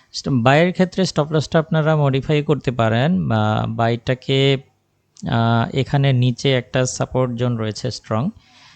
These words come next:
যদি এইটা ক্রস করে তিন হাজার তিনশো চৌষট্টি, সেক্ষেত্রে এই সাপোর্টকে টেস্ট করতে পারে। সেই ক্ষেত্রে বাইটা, বাইয়ের ক্ষেত্রে আমরা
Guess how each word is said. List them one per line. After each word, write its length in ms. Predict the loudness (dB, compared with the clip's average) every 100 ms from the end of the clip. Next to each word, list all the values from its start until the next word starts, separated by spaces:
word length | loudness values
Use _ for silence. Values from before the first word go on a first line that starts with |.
| _ -2
যদি 420 | 0 2 2 2
এইটা 440 | 2 0 -2 -2 -4
ক্রস 340 | 0 0 0
করে 200 | 0 -2
তিন 140 | 0 2
হাজার 140 | 0
তিনশো 300 | 0 -2 -2
চৌষট্টি, 640 | -2 -2 -2 -4 -6 -6 -6
সেক্ষেত্রে 560 | -4 -4 -4 -6 -6
এই 240 | -4 -4 -2
সাপোর্টকে 580 | -4 -4 -6 -6 -6
টেস্ট 320 | -4 -4 -4 -6
করতে 260 | -6 -6
পারে। 220 | -6 -10 -12 -20 -20 -20 -20 -20 -8
সেই 240 | 0 0
ক্ষেত্রে 500 | 0 -4 -2 -2 0
বাইটা, 760 | 0 2 2 2 -2 0 2 2
বাইয়ের 340 | 2 2 0
ক্ষেত্রে 400 | -2 -4 0 0
আমরা 320 | 0 0 2